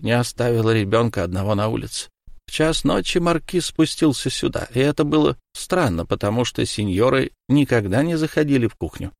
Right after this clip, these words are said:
Ноги его супруги здесь не было до сих пор. Хозяин нес свечу, и в ее колеблющемся свете лицо казалось особенно безжалостным. Он остановился у окна и сказал:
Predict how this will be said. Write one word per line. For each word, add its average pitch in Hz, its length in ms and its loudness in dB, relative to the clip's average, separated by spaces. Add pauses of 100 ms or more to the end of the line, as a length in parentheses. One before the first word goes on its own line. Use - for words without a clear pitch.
(200)
Ноги 151 580 2
его 180 240 2
супруги 117 580 0
здесь 107 380 0
не 113 180 2
было 113 340 0 (320)
до 107 180 4
сих - 260 -6
пор. 90 240 -4 (800)
Хозяин 131 520 2
нес 139 220 0
свечу, - 520 -2 (320)
и 117 100 4
в 135 40 0
ее 143 380 4
колеблющемся 135 920 0
свете 151 600 -2 (200)
лицо 123 440 2
казалось 139 540 0
особенно 117 540 -2
безжалостным. 85 800 -6 (540)
Он 120 160 0
остановился 135 640 0
у 104 40 4
окна 104 240 -2
и 101 60 -2
сказал: 110 480 0